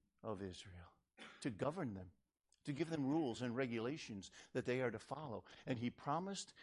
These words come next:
that he would be in their midst. And so he was. And the tabernacle was built. And there he resided in the middle, in the center of his people.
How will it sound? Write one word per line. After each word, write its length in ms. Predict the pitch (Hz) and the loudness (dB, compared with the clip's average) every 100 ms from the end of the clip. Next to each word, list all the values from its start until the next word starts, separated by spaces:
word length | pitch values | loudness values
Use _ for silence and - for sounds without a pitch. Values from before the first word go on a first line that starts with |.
| - | 0
that 140 | 143 120 | 2 4
he 400 | - 165 180 175 | 4 2 2 0
would 340 | 160 170 - | 2 2 2
be 400 | - 147 143 139 - - _ - | 0 2 2 2 -2 -14 _ -2
in 360 | 147 143 143 139 - _ _ 117 | 4 4 2 -2 -12 _ _ -4
their 380 | 185 117 113 110 - _ _ | 2 4 2 -2 -10 _ _
midst. 580 | 120 104 90 - - - - _ _ _ _ _ _ _ | -6 -6 -6 -6 -8 -8 -18 _ _ _ _ _ _ _
And 140 | 110 104 | -8 -6
so 240 | - 107 | -6 -4
he 100 | 135 | -4
was. 560 | 120 - - - - - _ _ _ - | -6 -8 -18 -20 -20 -20 _ _ _ 4
And 100 | 147 | 4
the 60 | 139 | 6
tabernacle 640 | - 135 139 127 117 127 | 6 8 8 4 4 0
was 200 | 110 104 | 0 -2
built. 320 | 117 104 98 - - | -2 -4 -4 -10 0
And 180 | 147 147 | 4 6
there 400 | 127 151 151 151 - - | 10 10 10 8 2 -4
he 220 | - 165 | 4 6
resided 760 | 143 151 139 104 139 143 131 123 - - | 6 6 4 4 4 6 4 2 -4 0
in 220 | 160 160 143 | 6 8 8
the 100 | 127 | 6
middle, 640 | 135 139 139 214 190 175 - - - | 4 2 2 0 0 -4 -12 -14 -2
in 140 | 139 | 0
the 80 | 120 | 2
center 480 | - - 185 180 170 | 0 0 0 0 -2
of 80 | |
his 140 | 175 - | -2 0
people. 320 | 180 131 | 0 0